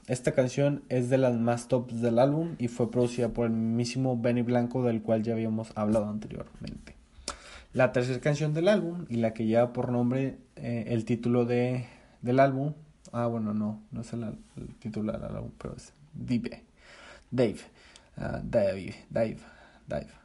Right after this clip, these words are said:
Eh, una canción con altas y bajas, eh, de una relación, la intensidad con la que Ed está dispuesto a amar es una gran canción de amor. Eh, les recomiendo mucho. De hecho, las primeras canciones de este álbum todas son, fueron unos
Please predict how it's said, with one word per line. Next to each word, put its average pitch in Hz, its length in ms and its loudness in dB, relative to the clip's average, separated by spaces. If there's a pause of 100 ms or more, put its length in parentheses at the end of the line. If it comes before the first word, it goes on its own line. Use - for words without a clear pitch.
(300)
Eh, - 140 -8
una 143 240 4
canción 139 360 2
con 143 200 4
altas 135 340 2
y 123 40 2
bajas, 123 520 4
eh, 120 320 2
de 123 220 2
una 131 260 2
relación, 123 640 0 (420)
la 131 100 2
intensidad 120 520 4
con 127 180 -2
la 127 160 2
que 123 160 4
Ed 123 140 2
está 123 180 -2
dispuesto 123 460 0
a - 20 2
amar 131 240 4
es 131 160 -2
una 120 140 0
gran 117 200 2
canción 113 360 -4
de 113 60 0
amor. 175 320 2 (380)
Eh, 110 300 -4
les 117 140 -2
recomiendo 123 360 -2
mucho. 147 280 -2
De 156 100 4
hecho, 156 180 0
las 208 280 4
primeras 131 480 0
canciones 135 420 0
de 139 80 2
este 135 220 -4
álbum 135 240 0
todas 131 300 0
son, 127 460 -4 (100)
fueron 123 540 -2
unos 127 600 -4